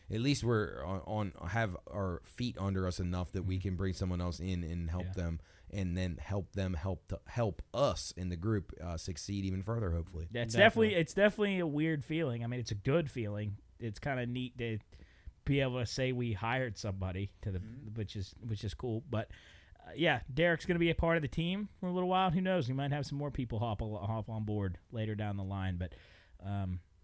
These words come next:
Speaker 2: yeah, we'll ha-, we'll see where that goes. We got a, we got a couple big projects in the works, so you'll, and those guys are definitely gonna be a part of planning and helping, you know, co-, make those come to fruition. So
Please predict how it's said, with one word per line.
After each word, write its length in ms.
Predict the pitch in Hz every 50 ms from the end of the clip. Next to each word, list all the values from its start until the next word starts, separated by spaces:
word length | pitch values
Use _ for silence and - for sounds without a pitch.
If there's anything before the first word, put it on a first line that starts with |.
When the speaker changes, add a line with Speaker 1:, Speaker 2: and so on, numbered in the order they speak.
| - - - - -
Speaker 2:
yeah, 220 | 113 127 120 98 90
we'll 160 | 104 110 113 110
ha-, 100 | 139 120
we'll 140 | 127 123 131 123
see 180 | - - 135
where 180 | 127 123 123 120
that 180 | 123 123 127 -
goes. 200 | 139 127 120 117
We 100 | 143 151
got 140 | 175 170 165
a, 80 | 165
we 100 | 170 175
got 120 | 175 190 196
a 60 | 185
couple 260 | - 208 185 202 196
big 240 | 175 196 190 160 -
projects 800 | - 185 190 190 196 175 151 156 156 143 - - - - - - - -
in 160 | 151 139 135
the 60 | 139 131
works, 640 | 143 160 151 123 110 - - - - - - - - 233
so 460 | - - - 117 113 110 113 110 - - - - - - - - - - - - - - - - - - 113
you'll, 320 | 117 113 113 113 113 113 - 117
and 320 | 123 117 110 110 110 107
those 220 | 113 120 120 113 113
guys 280 | 127 123 120 120 110
are 60 | 110
definitely 300 | 110 123 120 - - 113 117 113
gonna 80 | 113
be 100 | 110 113 110
a 40 |
part 300 | - - 127 120 117 110
of 180 | 107 101 98 - - -
planning 500 | - - 117 113 113 117 113 113 113 107 101
and 240 | 98 98 95 98 92 - - - -
helping, 500 | 123 113 107 - 107 104 104 101 101 95 - - -
you 100 | 117 104
know, 220 | 95 95 95 95 - - - -
co-, 180 | - 113 80 82 101 107
make 280 | 110 104 110 110 98 -
those 320 | 113 113 110 110 101 -
come 220 | - - 107 98 95
to 80 | 92
fruition. 600 | - - - 104 101 104 101 95 - - - 90 87
So 240 | - - 104 98